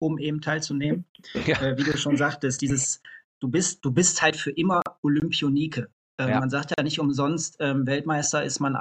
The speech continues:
Speaker 1: ist, ist man alle vier Jahre und Olympiasieger ist man sein Leben lang.
Speaker 2: Ja.
Speaker 1: Ähm, so fühlte sich das als Schiedsrichter für mich auch an. Deswegen war das für mich, als ich dann aus dem Flugzeug gestiegen bin, Richtung Akkreditierungszentrum im Flughafen, also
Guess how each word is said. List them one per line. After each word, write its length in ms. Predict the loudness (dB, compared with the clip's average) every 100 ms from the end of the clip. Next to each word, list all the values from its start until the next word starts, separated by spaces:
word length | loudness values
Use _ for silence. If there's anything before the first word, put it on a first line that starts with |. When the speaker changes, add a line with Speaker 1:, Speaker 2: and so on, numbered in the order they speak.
| -4
Speaker 1:
ist, 220 | -8 -8 -10
ist 120 | -6
man 140 | -2 0
alle 180 | 0 -2
vier 200 | -2 0
Jahre 380 | 0 0 -2
und 280 | -2 -4 -4
Olympiasieger 720 | -2 -4 -2 -4 -2 -2 -2
ist 140 | -2 -2
man 280 | -2 -2 -6 _ _
sein 220 | -2 -2
Leben 220 | 2 2
lang. 400 | 2 2 0 -2 -6
Speaker 2:
Ja. 180 | -6 -6 -6 _
Speaker 1:
Ähm, 400 | -2 0 0 -2
so 220 | -6 -6 -6
fühlte 360 | -2 0 0
sich 140 | -2 -2
das 180 | -2
als 140 | -2 -2
Schiedsrichter 380 | -4 -4 -4 -4
für 140 | -2
mich 200 | -2 0
auch 200 | -2 -2
an. 100 | -4
Deswegen 380 | -4 -2 -2 0
war 80 | 0
das 160 | 0
für 120 | 0 0
mich, 280 | 0 0
als 100 | -4
ich 80 | -4
dann 300 | -4 -2 -2
aus 160 | -4 -6
dem 100 | -4
Flugzeug 420 | -4 -2 0 -2
gestiegen 420 | -2 -2 0 0
bin, 240 | 0 0 0
Richtung 400 | -2 -2 -2 -2
Akkreditierungszentrum 1160 | -4 -4 -4 -2 -2 -2 -2 -4 -2 -2 -4 -2
im 380 | 0 2 0 -4 -14 _ _ -12
Flughafen, 640 | -2 0 2 0 0 -2 -2
also 380 | 0 -2 -4